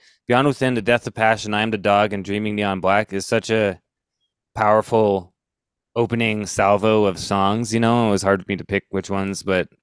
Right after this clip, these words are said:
those are the two that I picked. Yeah, and that's not saying the second half is bad. The second half of the album is, is amazing too, you know,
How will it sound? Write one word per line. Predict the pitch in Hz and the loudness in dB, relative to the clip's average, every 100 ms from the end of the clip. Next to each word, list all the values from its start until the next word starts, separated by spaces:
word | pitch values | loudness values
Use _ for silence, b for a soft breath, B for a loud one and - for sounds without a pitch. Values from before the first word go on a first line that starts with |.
| _ | _
those | 127 135 | -2 0
are | |
the | 113 110 | 0 -4
two | - 113 104 | -2 -2 0
that | 95 | 0
I | 90 | 0
picked. | 92 101 95 - - b b b b _ _ _ | -2 -4 -4 -10 -20 b b b b _ _ _
Yeah, | 123 | 0
and | 123 | 4
that's | 143 | 4
not | 160 120 | 4 2
saying | 135 131 | 2 2
the | 110 98 - | 0 -2 -4
second | - 131 113 | 0 0 2
half | 107 | -2
is | 92 | -2
bad. | 82 107 113 92 | 0 2 4 2
The | 90 | 0
second | 95 117 117 | 0 0 2
half | 95 | 2
of | |
the | 101 | 4
album | 92 90 | 2 2
is, | 87 87 - | -4 -4 -2
is | 98 92 | -2 0
amazing | 95 95 92 90 | 0 0 -2 -2
too, | 110 101 87 - | 2 2 2 -4
you | 98 | -4
know, | 90 87 | -2 -4